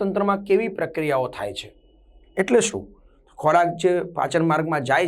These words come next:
છે, તો ત્યાં કઈ ઘટનાઓ જોવા મળતી હોય છે? અહીંયા આપણે કોઈ એક યાંત્રિક પ્રક્રિયાઓ છે. હા, તો ભાઈ, ખોરાક વહન થવાનો છે, તો એક યાંત્રિક પ્રક્રિયા તો કહી શકાય છે. જૈવ રાસાયણિક, તો આપણે જાણીએ છીએ કે પાચનની પ્રક્રિયા થાય ત્યારે શું થતું હોય છે? તો કે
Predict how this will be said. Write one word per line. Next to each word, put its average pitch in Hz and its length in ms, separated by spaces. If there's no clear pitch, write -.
છે, 135 80
તો 143 80
ત્યાં 147 240
કઈ 208 220
ઘટનાઓ 156 420
જોવા 143 200
મળતી 131 260
હોય 117 140
છે? 143 60
અહીંયા 185 200
આપણે 185 160
કોઈ 185 140
એક - 120
યાંત્રિક 147 400
પ્રક્રિયાઓ 156 540
છે. 151 100
હા, 170 140
તો 175 80
ભાઈ, 170 220
ખોરાક 165 340
વહન 165 320
થવાનો 165 340
છે, 151 80
તો 156 80
એક 156 120
યાંત્રિક 160 280
પ્રક્રિયા 160 260
તો 170 80
કહી 170 140
શકાય 160 300
છે. - 100
જૈવ 170 360
રાસાયણિક, 147 580
તો 160 60
આપણે 185 160
જાણીએ 202 300
છીએ 175 120
કે 170 80
પાચનની 196 440
પ્રક્રિયા 185 420
થાય 135 200
ત્યારે 170 200
શું 202 120
થતું 165 240
હોય 156 140
છે? 160 100
તો 147 180
કે 170 120